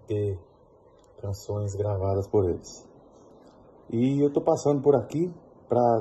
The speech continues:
deixar meu depoimento ao mestre Flávio e a toda a galera do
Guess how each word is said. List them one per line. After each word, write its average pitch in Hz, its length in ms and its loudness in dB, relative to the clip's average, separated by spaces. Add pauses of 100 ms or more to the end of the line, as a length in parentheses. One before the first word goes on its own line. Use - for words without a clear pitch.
deixar 117 260 0
meu 113 140 0
depoimento 110 680 2 (880)
ao 98 160 -2
mestre 98 400 -2 (120)
Flávio 120 420 4 (1400)
e 107 100 0
a 101 60 0
toda 120 240 2
a 113 60 4
galera 104 400 4
do 98 60 -10